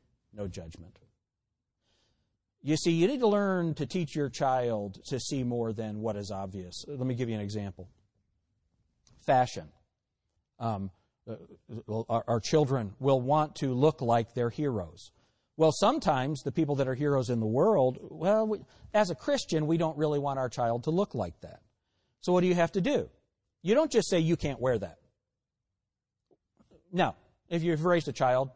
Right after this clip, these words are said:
to respond properly, and you said that, that child ought to respond properly to that. I don't know that that's a fair way to raise your kids. You need to tell them why. You know, when I was young, um, Madonna was a big thing. And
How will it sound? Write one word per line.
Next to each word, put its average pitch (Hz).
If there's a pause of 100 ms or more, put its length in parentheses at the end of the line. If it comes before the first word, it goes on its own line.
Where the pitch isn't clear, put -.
(140)
to 147
respond 120
properly, 139 (800)
and 143
you 131
said 202
that, 120
that 110
child 123
ought 120
to 120
respond 147
properly 98
to 95
that. 85 (400)
I 196
don't 165
know 156
that 131
that's 127
a 113
fair 120
way 110
to 101
raise 95
your -
kids. - (1080)
You 143
need 220
to 220
tell 139
them 147
why. 214 (480)
You 135
know, 123
when 120
I 120
was 107
young, 107 (460)
um, 107 (140)
Madonna 120 (180)
was 113
a 110
big 92
thing. - (580)
And 120